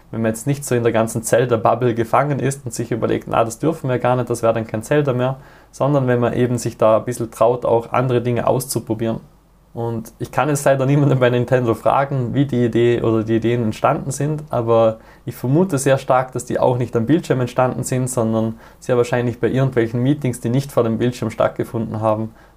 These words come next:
wo die Leute auch einfach sich kreativ austoben konnten und einfach mal ein bisschen herumspielen konnten. Ja, also nochmal zusammengefasst, was sind die drei Dinge? Der erste Punkt war, dass der P C eben dazu verleitet, Perfektionismus zu betreiben mit der ganzen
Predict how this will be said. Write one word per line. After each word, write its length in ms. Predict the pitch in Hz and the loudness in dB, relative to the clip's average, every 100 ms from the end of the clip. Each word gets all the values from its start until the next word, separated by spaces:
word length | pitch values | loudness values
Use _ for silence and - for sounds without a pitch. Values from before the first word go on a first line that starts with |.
| - | -8
wo 80 | |
die 80 | 113 | 0
Leute 340 | 113 120 - 95 | 4 4 4 4
auch 220 | 123 - | 2 2
einfach 260 | 120 120 | -2 -2
sich 240 | 117 120 - | -4 -4 -2
kreativ 380 | 117 117 139 139 | -2 -2 -4 0
austoben 560 | 139 156 - 139 131 | 0 0 -2 -2 -2
konnten 500 | - 131 127 127 127 | 0 0 0 -4 -4
und 380 | 117 117 117 117 | -2 -4 -4 -4
einfach 240 | 120 120 | -6 -4
mal 100 | 117 | -2
ein 100 | 117 | -2
bisschen 440 | 113 113 120 113 110 - - | -2 -2 -2 -2 -6 -14 -6
herumspielen 600 | 120 127 143 - 107 107 | -2 0 0 -2 -2 -2
konnten. 380 | 117 113 127 113 _ _ _ _ _ _ | -2 -4 -6 -12 _ _ _ _ _ _
Ja, 180 | 127 113 | -2 0
also 240 | 104 110 | 0 0
nochmal 240 | 127 139 139 | 0 2 0
zusammengefasst, 720 | 117 127 139 160 156 143 143 | -2 0 0 0 0 0 -2
was 120 | 127 - | -4 -2
sind 180 | 160 156 | -2 -2
die 100 | 120 | 0
drei 180 | 117 | 0
Dinge? 440 | 113 156 151 151 151 - - _ _ | 0 0 0 0 -2 -12 -20 _ _
Der 100 | - | 2
erste 380 | 120 143 151 143 | 2 2 0 0
Punkt 440 | 143 143 139 139 | -2 -2 -2 -2
war, 180 | 127 120 | 2 2
dass 140 | 123 | 0
der 100 | - | -4
P 160 | 117 120 | -6 -6
C 200 | - 127 | -2 0
eben 260 | 117 120 117 | 2 0 2
dazu 280 | 117 - 117 | 0 0 -4
verleitet, 480 | 123 117 117 113 | 0 2 2 -2
Perfektionismus 840 | - 113 113 110 - 131 190 147 147 | -2 -2 -2 -6 -4 -2 0 0 -2
zu 120 | - | -2
betreiben 560 | 131 - - 131 131 131 | -4 -4 -2 0 0 -4
mit 160 | 117 | -2
der 80 | - | -2
ganzen 540 | 110 113 113 117 113 | 0 -2 -2 -4 -4